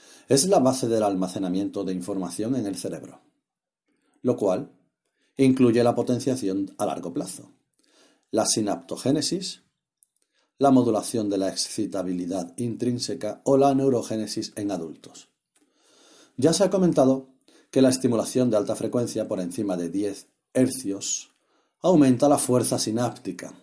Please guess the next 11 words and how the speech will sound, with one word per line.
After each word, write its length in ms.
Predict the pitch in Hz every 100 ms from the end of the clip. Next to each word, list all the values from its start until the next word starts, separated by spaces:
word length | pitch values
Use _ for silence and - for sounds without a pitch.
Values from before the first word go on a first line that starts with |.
| _
o 160 | 120 92
potenciación 580 | 110 104 95 87 110 110
a 60 |
largo 260 | 92 85 85
plazo, 380 | - - - _ _ - - _ - - _
mientras 420 | 143 139 131 127
que 160 | - 123
si 160 | - 110
la 100 | 101
estimulación 600 | 120 98 87 - 101 123
es 280 | - -